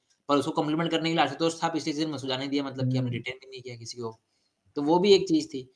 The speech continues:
Speaker 1: और आशु के पास साथ में मतलब शमी को करना चाहिए था कि भैया हाँ, एक और bowler हो, तो वो भी नहीं है मतलब कि वो भी एक चीज़ है, तो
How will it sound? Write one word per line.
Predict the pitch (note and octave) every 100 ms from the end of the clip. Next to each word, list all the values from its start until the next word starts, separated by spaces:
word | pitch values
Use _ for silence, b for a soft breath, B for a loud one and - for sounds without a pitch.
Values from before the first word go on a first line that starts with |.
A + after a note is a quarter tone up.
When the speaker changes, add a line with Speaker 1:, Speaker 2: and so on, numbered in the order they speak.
| _ _ -
Speaker 1:
और | C3+
आशु | C#3+ C3 B2+ E3+
के | - F3
पास | D#3+ -
साथ | D3 C#3+
में | D#3+
मतलब | D#3 D3
शमी | - C#3 D#3 D#3+
को | D#3 C#3+
करना | - C#3 D3+
चाहिए | D#3+ E3
था | D3
कि | C3+
भैया | B2+ C3
हाँ, | A#2 B2
एक | A#2+ A#2+
और | B2+
bowler | B2 B2+
हो, | B2+ C3+ B2 _ _ _ _ -
तो |
वो | A#2 C3+
भी | D3
नहीं | D#3 D3+
है | D3
मतलब | B2+ B2
कि | B2+
वो | A#2+
भी | B2+ C#3+
एक | B2+
चीज़ | C3 A#2+
है, | A2+ A#2+ -
तो | A#2